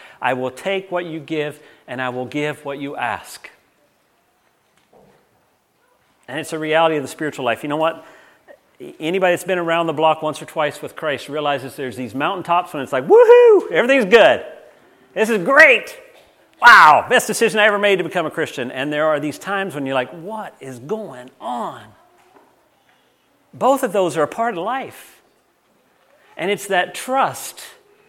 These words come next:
that we cultivate over the long haul that enables us to live with an open heart and open hands, even when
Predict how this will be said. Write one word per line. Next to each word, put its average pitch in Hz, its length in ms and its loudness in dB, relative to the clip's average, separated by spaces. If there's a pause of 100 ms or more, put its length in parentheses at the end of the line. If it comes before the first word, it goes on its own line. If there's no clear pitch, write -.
(300)
that 147 120 -10
we 156 120 -6
cultivate 185 500 -2
over 165 160 0
the 160 80 -4
long 165 260 -2
haul 190 200 0
that 151 100 0
enables 180 400 -2
us 202 160 -6
to 202 80 -4
live 160 180 0
with 143 140 -8
an 139 80 -6
open 170 240 -6
heart 180 260 -4
and 127 100 -8
open 160 220 -8
hands, 143 440 -12
even 180 480 -10 (260)
when 160 360 -10